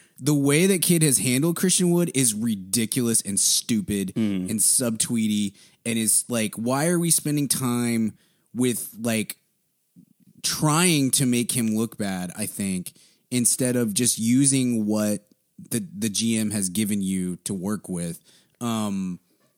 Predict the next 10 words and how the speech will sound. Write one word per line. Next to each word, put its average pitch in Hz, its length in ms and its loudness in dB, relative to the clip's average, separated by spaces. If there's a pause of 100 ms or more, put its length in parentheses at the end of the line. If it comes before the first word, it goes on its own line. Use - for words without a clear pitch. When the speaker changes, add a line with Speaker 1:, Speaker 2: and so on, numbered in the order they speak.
(160)
Speaker 1:
I 113 80 -4
think 127 300 -2
that 107 200 -2
the 101 100 -4
handling 139 580 2
of 95 140 -2
it 95 120 -2
has 90 160 -6
been 90 200 -6 (100)
awful. 101 500 -4